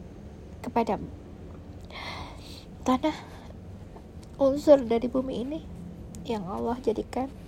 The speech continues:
sebagai manusia, khalifah di muka bumi ini. Insya Allah,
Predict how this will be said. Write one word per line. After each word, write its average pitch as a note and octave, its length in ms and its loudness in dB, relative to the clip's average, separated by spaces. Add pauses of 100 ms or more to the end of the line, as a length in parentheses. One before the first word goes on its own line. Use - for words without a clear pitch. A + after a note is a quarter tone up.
(140)
sebagai A3+ 720 0 (1700)
manusia, A#3+ 720 0
khalifah G#3+ 560 -4
di - 80 -4
muka - 240 -4
bumi G#3 400 -2
ini. C#4+ 240 -6 (1300)
Insya B3+ 320 -2
Allah, G#3+ 320 2